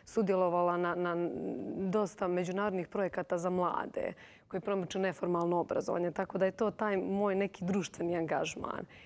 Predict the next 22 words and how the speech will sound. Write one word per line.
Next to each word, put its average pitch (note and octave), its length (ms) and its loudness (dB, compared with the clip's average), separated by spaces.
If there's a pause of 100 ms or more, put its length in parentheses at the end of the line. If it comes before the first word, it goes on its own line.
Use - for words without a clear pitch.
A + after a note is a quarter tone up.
(240)
I F#3+ 100 2
evo F#3 180 2
sad A3+ 240 -2
se G#3 100 -2
nadam G3+ 600 0
za F3+ 280 2
u F3+ 140 2
buduće G3 460 2
spojit, - 680 -2
e, - 140 -6 (540)
dakle, F3 640 0 (1120)
vidim G3 360 2
se F#3+ 220 0
u, F#3 260 2
u G3 40 0
tom F#3+ 180 0
nekom G3 320 0
oblasti F3+ 420 0
istraživanja F#3 760 0
tehnološki F3 600 -2
potpomognutog F3 800 -2
obrazovanja, - 840 -2